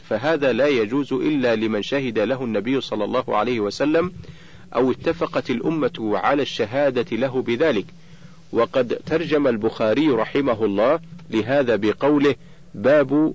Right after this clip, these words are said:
لا يقال فلان شهيد". قال في الفتح في الجزء السادس رقم تسعين: "أي على سبيل القطع بذلك، إلا إن كان بالوحي"،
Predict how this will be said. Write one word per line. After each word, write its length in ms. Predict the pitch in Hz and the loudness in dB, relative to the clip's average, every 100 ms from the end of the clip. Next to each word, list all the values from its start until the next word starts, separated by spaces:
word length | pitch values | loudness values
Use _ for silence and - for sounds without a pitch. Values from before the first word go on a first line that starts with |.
| - | -4
لا 220 | 107 127 | 2 4
يقال 560 | 139 113 - 143 139 120 | 4 2 0 2 2 0
فلان 460 | - 107 131 127 | 0 2 2 2
شهيد". 480 | 113 113 110 143 - - - - - - - | 0 0 2 0 0 -6 -20 -20 -20 -20 -2
قال 480 | 117 165 170 160 156 | 2 4 6 4 2
في 120 | 160 | 0
الفتح 400 | 107 98 135 - 143 165 165 - - - - - - - 175 170 - - - - 170 175 - - - - - - - - - - - - - | -2 0 -2 0 0 0 -2 -16 -20 -20 -20 -20 -20 -20 -20 -20 -20 -20 -20 -20 -20 -20 -20 -20 -20 -20 -20 -20 -20 -20 -20 -20 -20 -20 -20
في 100 | - | -4
الجزء 500 | 127 107 98 139 - | -2 0 0 0 0
السادس 720 | 110 - 120 107 123 160 - - - - - - - - - | -4 -2 2 4 2 -2 -6 -14 -20 -20 -20 -20 -20 -20 -4
رقم 300 | 123 135 117 | -2 0 -2
تسعين: 580 | 101 110 - 107 143 185 - - - - - - - | -2 -4 0 2 2 -2 -8 -20 -20 -20 -20 -20 -2
"أي 180 | 123 117 | 2 4
على 240 | 110 131 | 4 2
سبيل 400 | 135 123 135 180 | 2 0 2 2
القطع 440 | 143 113 156 151 131 143 135 | 2 2 -2 0 2 2 0
بذلك، 640 | 120 107 135 151 139 - | -2 2 4 2 2 0
إلا 680 | 135 - 165 160 123 110 101 - - | 0 2 0 2 4 4 2 -4 -4
إن 120 | 120 | -4
كان 480 | - 147 143 123 107 | 0 2 2 2 2
بالوحي"، 580 | 113 117 - - 85 | 2 2 0 -2 -6